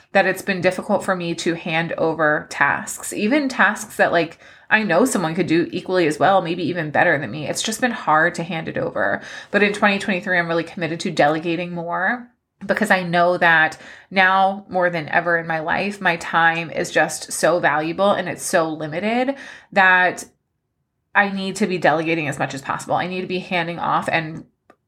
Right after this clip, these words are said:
preserving myself as much as I possibly can. And that means asking for help. It means asking for help and being okay asking for help and knowing that you don't have to do it alone. And I know that. I know that.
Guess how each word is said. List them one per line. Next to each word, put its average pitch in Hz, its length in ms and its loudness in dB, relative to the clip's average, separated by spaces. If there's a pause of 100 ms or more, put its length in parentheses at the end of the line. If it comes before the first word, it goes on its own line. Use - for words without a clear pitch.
preserving 180 920 0
myself 175 880 0 (440)
as 190 160 -4
much 175 160 0
as 180 100 -2
I 175 60 4
possibly - 420 -2
can. 147 240 -6
And 160 100 -4
that 170 160 4
means 208 280 -4
asking 190 640 -4
for 208 140 -8
help. 226 480 -4 (180)
It 202 160 -4
means 220 300 -6
asking 196 420 -2
for 180 120 -2
help 175 260 -2
and 175 120 -8
being 170 240 -6
okay 170 560 -2 (460)
asking 190 420 0
for 185 120 0
help 175 300 0
and 156 120 -4
knowing 185 240 2
that 180 140 -2
you 185 80 -6
don't 160 240 -2
have 175 140 -4
to 175 80 -4
do 165 160 0
it 151 40 2
alone. 156 300 0
And 165 100 0
I 240 120 2
know 165 260 2
that. - 420 -4 (380)
I 190 140 -2
know 185 200 4
that. - 380 -6